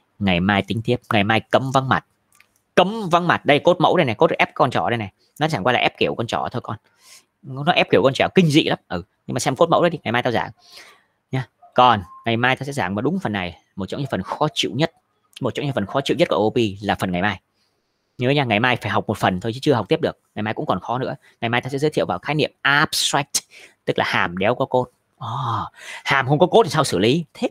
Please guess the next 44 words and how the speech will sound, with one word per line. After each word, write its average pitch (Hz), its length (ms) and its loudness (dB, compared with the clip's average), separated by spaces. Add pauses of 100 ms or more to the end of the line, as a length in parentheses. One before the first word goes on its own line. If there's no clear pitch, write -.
mới 233 80 2
vi 202 140 2
diệu. 139 260 -4 (400)
Ngày 107 140 -4
mai 120 180 -2
mình 95 100 -6
sẽ - 120 -12
học 113 200 -8
phần 85 180 -10
này. 82 220 -14 (760)
Cho 123 80 -8
nên 113 100 0
hôm 110 180 -4
nay 113 200 0
dừng 98 220 0
ở 85 80 -2
đây 101 220 0
để 90 140 -4
đủ 90 220 0
hiểu 82 240 -2
vùng 90 180 -4
RAM. 104 220 0 (420)
Vì 135 100 6
phải 113 220 2
hiểu 107 180 6
được 110 80 6
vùng 107 160 2
RAM 123 200 2
tôi 135 120 2
vừa 107 120 4
nói, 98 280 0 (120)
kể 95 240 4
cả 85 160 0
cái - 80 0
con 120 160 -2
chó, 78 360 -6 (440)
kể 117 240 4
cả 95 200 0
cái 156 100 0
vùng, 120 260 2
cái 151 80 2
công 143 200 0
thức - 140 2 (120)
cộng, 90 260 0